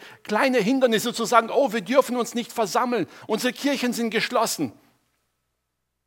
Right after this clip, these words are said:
Ich bin mir nicht sicher, ob der Teufel die Kirchen geschlossen hat, wie manche es behaupten.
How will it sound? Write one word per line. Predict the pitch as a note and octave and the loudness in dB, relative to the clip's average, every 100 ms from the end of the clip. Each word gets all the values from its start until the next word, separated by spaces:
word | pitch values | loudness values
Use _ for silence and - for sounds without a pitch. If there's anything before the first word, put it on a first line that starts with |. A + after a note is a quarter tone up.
| _ _ _ _ | _ _ _ _
Ich | D#3 - | -10 -4
bin | B3 | -2
mir | A3 | 0
nicht | F#3+ F3 | -2 -2
sicher, | - G3+ F3 | -6 -6 -6
ob | C#3+ | -6
der | D3+ | -6
Teufel | D3 D#3 D3+ | -4 -4 -4
die | B2+ | -8
Kirchen | A#2+ A2+ A#2 | -8 -8 -8
geschlossen | G#2+ - G#2+ A2 | -12 -12 -12 -10
hat, | G#2 | -8
wie | A#2+ | -6
manche | A#2 A#2+ A2 | -6 -8 -12
es | - | -14
behaupten. | G2+ G#2 - - | -12 -14 -14 -20